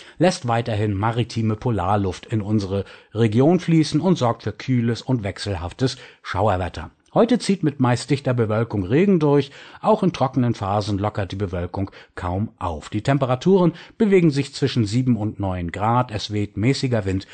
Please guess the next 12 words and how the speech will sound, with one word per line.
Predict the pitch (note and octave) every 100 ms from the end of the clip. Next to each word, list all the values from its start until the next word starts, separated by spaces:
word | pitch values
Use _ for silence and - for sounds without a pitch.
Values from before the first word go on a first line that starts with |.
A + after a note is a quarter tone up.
| -
aus | - F#2+ -
westlichen | E2+ - G2+ F2+ F2+
Richtungen. | C#3+ C#3+ C#3 C3 B2+ B2+ - - - - -
Und | C4+
in | C4+ A3+
der | F#3
kommenden | G3 G#3 F3+
Nacht, | F3 F#3 -
da | D#3+
lassen | D#3 D3 D3+
die | C3
Schauer | - A#2+ A#2+